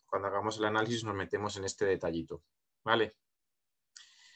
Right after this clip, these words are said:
Y seguramente tú tendrás algo que comentar y que habrás estudiado más este caso también porque le hiciste mucho seguimiento.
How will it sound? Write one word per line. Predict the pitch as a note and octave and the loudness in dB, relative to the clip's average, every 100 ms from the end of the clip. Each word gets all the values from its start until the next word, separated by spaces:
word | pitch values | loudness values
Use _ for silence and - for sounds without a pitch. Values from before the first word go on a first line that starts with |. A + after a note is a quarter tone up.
| - - - | -20 -20 -4
Y | A2 G2 | 2 4
seguramente | F#2+ G2 A2 A2 A2 G#2+ | 4 6 8 8 6 6
tú | G#2+ | 8
tendrás | G#2+ G#2 G#2+ G#2 | 8 6 6 8
algo | G#2 G#2+ | 8 8
que | A2 | 6
comentar | - G2 F#2+ G#2 A2 | 2 0 2 4 6
y | |
que | A2 | 6
habrás | G2 F#2+ G#2+ | 4 4 0
estudiado | - G2+ F#2+ F#2+ G2 F#2+ F#2+ | -2 2 4 6 4 4 4
más | F#2+ F#2+ F#2+ | 4 4 4
este | F2+ F#2+ | 0 0
caso | F#2+ F#2+ | 0 -2
también | F#2 F2+ F#2 | -2 -2 -2
porque | G#2 G2 | -2 0
le | |
hiciste | F2 F#2+ - | 0 -2 -4
mucho | G2 F#2 F#2+ | -4 -2 -4
seguimiento. | F2+ F2 E2+ D#2+ | -2 -2 -4 -6